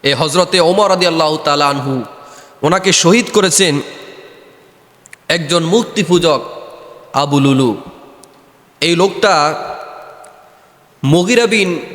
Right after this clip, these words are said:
শুবা এই ব্যক্তির দাস ছিল। তো খলিফা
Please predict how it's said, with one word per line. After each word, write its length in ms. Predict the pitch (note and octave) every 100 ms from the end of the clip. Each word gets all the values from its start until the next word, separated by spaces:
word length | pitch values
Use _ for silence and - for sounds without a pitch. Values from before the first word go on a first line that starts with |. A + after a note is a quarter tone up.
| - -
শুবা 640 | - D#3+ D3 C#3 C3 G#2 - - - -
এই 140 | D#3 E3
ব্যক্তির 400 | D#3+ - D3+ C3+
দাস 360 | C3+ C3 -
ছিল। 120 | - G#2+ - - - - - _ _ _ _ _ _ _ _
তো 100 | E3
খলিফা 580 | - F3+ A3 G#3 F#3